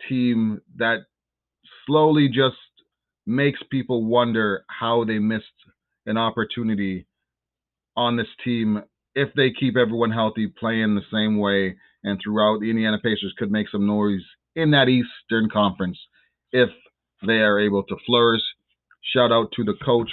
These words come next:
former Raptor assistant out there, doing a lot better than the man Nick Nurse for those Toronto Raptors.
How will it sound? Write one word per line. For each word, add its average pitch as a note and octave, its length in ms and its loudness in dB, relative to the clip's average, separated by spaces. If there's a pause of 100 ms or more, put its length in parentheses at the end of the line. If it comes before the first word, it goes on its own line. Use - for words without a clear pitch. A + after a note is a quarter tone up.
former A2 280 0
Raptor G#2 500 -2
assistant G#2+ 480 -6
out G#2 180 -4
there, G#2 300 -2 (1300)
doing A2+ 260 -2
a A2 80 -2
lot G#2+ 260 2
better G#2+ 320 2 (440)
than F#2+ 400 -2 (1120)
the G2+ 80 0
man G#2 500 2
Nick G#2 200 -2
Nurse G#2 280 0 (160)
for G#2+ 180 2
those G2+ 200 0
Toronto G#2 360 2
Raptors. F#2+ 540 0